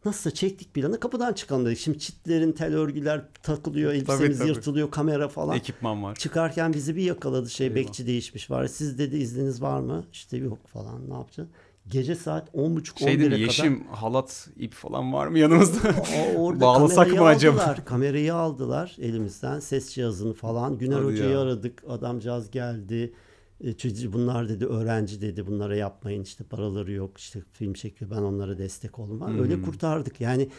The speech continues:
Speaker 1: öyle şeyler oldu. Metin Hoca'nın da o şeyi o
Speaker 2: Evet,
Speaker 1: yani,
Speaker 2: evet,
Speaker 1: sevmek
Speaker 2: iyi,
Speaker 1: zamanı.
Speaker 2: çok iyiymiş, çok
Speaker 1: Şimdi
Speaker 2: iyiymiş.
Speaker 1: tabii laf lafı açıyor. Şimdi
Speaker 2: Yavuz Turgul'a
Speaker 1: orada
Speaker 2: gelelim.
Speaker 1: şöyle oldu. Yani Yavuz Hoca'da da, Yavuz Turgul'da da disiplinli.
Speaker 2: Hı hı.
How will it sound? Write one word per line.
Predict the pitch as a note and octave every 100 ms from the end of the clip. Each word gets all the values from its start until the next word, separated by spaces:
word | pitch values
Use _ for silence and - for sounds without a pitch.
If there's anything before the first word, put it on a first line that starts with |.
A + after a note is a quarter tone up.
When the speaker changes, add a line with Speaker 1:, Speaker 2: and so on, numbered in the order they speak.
| - -
Speaker 1:
öyle | D3+ F3
şeyler | E3+ E3+ F3+ F3+
oldu. | D#3+ A#2
Metin | B2 C3+ E3+
Hoca'nın | E3 C#3+ E3 F3+
da | E3
o | D3 C3
şeyi | - C#3 D#3
o |
Speaker 2:
Evet, | C3+ D3 - B2+
Speaker 1:
yani, | E3+
Speaker 2:
evet, | E3
Speaker 1:
sevmek | C#3+ C#3+
Speaker 2:
iyi, | C#3+
Speaker 1:
zamanı. | C#3 C#3+ E3+
Speaker 2:
çok | F#3+
iyiymiş, | C3 A2 - - -
çok | A2+
Speaker 1:
Şimdi | D#3+ F#3 F#3+
Speaker 2:
iyiymiş. | F#3 -
Speaker 1:
tabii | D#3+ D#3+ E3+
laf | E3+ E3+ D3
lafı | - G3
açıyor. | F3+ - C#4 A3 C3+ -
Şimdi | - -
Speaker 2:
Yavuz | B2 D3
Turgul'a | D3
Speaker 1:
orada | C3 A#2+
Speaker 2:
gelelim. | A2+ F#2+
Speaker 1:
şöyle | F3 G3 G#3 F#3+
oldu. | C#3 A#2 F#2+ A2+
Yani | C3+ C3+ C3+
Yavuz | D3 F#3 F#3+
Hoca'da | F3 - C3+ C3+ C3+
da, | F3+
Yavuz | D3+ C#3 -
Turgul'da | C#3+ C3+ C#3 F3+ C#3
da | F3+ A2+
disiplinli. | A2+ - - C3 D3 C#3 A#2 - _ -
Speaker 2:
Hı | G#2+
hı. | F#2+ F2